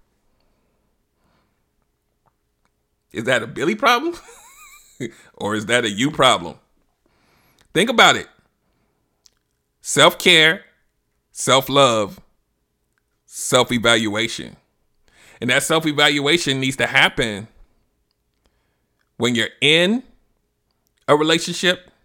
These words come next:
And when you decide to leave, you need to do it again because you don't want to repeat history.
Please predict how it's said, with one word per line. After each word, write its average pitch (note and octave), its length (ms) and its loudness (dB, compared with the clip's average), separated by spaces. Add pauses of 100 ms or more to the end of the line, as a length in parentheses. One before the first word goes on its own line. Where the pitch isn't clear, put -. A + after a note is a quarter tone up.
(1400)
And G#3 540 4 (640)
when D3+ 200 2
you G3+ 120 -6
decide E3+ 420 0
to - 80 -4
leave, F3 580 -2 (380)
you G#3+ 180 0
need G#3 200 2
to C#3 80 -8
do C3 180 -2
it G3 60 0
again C4+ 480 -6 (1040)
because A#2+ 260 -4
you A2+ 60 -8
don't A2 240 -2
want C3 140 -2
to C3+ 40 -4
repeat D#3+ 340 -6
history. D#3 640 -10